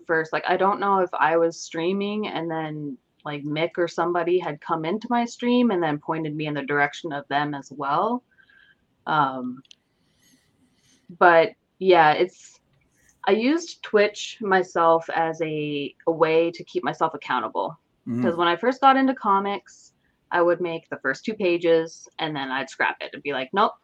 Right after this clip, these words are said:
Speaker 1: I'm not good enough. I need more practice," all the excuses in the book. And then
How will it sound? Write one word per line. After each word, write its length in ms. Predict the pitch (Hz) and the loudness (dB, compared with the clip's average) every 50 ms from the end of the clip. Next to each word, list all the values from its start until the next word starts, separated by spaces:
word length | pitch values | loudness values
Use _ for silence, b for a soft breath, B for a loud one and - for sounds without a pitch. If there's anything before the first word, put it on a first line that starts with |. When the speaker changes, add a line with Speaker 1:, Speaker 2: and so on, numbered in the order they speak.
| _ | _
Speaker 1:
I'm 100 | - 170 | -6 -2
not 220 | 165 165 156 139 - | 0 0 -2 0 0
good 160 | 175 180 175 | 0 0 2
enough. 340 | 180 180 175 180 175 175 - _ _ _ _ _ _ - | 2 4 4 2 2 0 -4 _ _ _ _ _ _ -16
I 440 | 156 143 135 139 135 139 135 135 139 127 | -14 -14 -14 -14 -16 -16 -18 -18 -16 -12
need 180 | 139 147 147 139 | -10 -8 -8 -6
more 120 | 143 143 | -8 -6
practice," 840 | 143 - 185 175 175 170 - - 170 170 170 160 160 - - - - - _ _ _ _ _ - | -2 0 2 2 2 0 -2 0 0 2 2 0 -2 -6 -14 -20 -20 -20 _ _ _ _ _ -2
all 160 | - 156 160 160 | 0 2 2 2
the 80 | 160 | 0
excuses 440 | 151 156 - - 147 143 139 127 131 | -2 -8 -10 -10 -10 -8 -8 -8 -8
in 80 | 143 135 | -8 -8
the 60 | 131 | -6
book. 220 | 131 131 127 - _ _ _ b b b b b b b b b b b - | -6 -8 -8 -10 _ _ _ b b b b b b b b b b b -4
And 260 | - 175 170 165 170 165 | -2 0 0 0 0 0
then 480 | 160 156 156 151 147 147 143 135 139 | -2 -2 -2 -4 -4 -6 -6 -8 -10